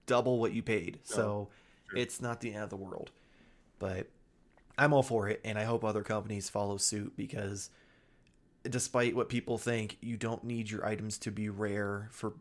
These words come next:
Speaker 1: them to sell well. I, I mean, Marvel Legends, one of the biggest toy lines out there, they pump figures out like no other, and there's never a time where it's like, except for, like, the M C U movies, just 'cause it's a more niche crowd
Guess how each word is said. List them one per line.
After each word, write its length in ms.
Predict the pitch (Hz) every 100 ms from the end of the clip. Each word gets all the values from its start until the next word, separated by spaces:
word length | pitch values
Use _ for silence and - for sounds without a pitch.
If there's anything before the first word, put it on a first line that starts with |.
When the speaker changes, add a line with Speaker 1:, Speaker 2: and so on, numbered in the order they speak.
| -
Speaker 1:
them 360 | - 107 101
to 140 | 92 104
sell 340 | - - -
well. 340 | - - - 120 _ _ _ _ _ _ _ - -
I, 140 | 90
I 80 | 95
mean, 220 | 107 104
Marvel 360 | - 120 123 120
Legends, 460 | 120 110 120 123 -
one 180 | 113
of 60 | 107
the 80 | 110
biggest 880 | 104 101 104 127 127 123 120 -
toy 240 | - 120 113
lines 260 | 107 101 107
out 200 | 104 -
there, 300 | 104 101 98 - - -
they 140 | 113
pump 260 | - 123 113
figures 360 | - 110 107
out 100 | 110
like 160 | 104 -
no 200 | 107 104
other, 380 | 101 98 95 - - - - _ - -
and 140 | 113
there's 200 | 113 107
never 460 | 120 117 120 113 110
a 60 |
time 400 | 107 113 104 101
where 300 | 104 98 95
it's 180 | 101 -
like, 280 | 104 98 - - _ _ _ _ _ -
except 260 | - 127
for, 80 | 123
like, 140 | 117 110
the 140 | 117
M 100 | 117
C 200 | 110 123
U 100 | 117
movies, 280 | 110 104 101
just 140 | 107 -
'cause 80 | 110
it's 120 | 101
a 40 |
more 180 | 117 107
niche 320 | 104 107 -
crowd 520 | - 110 98 92 92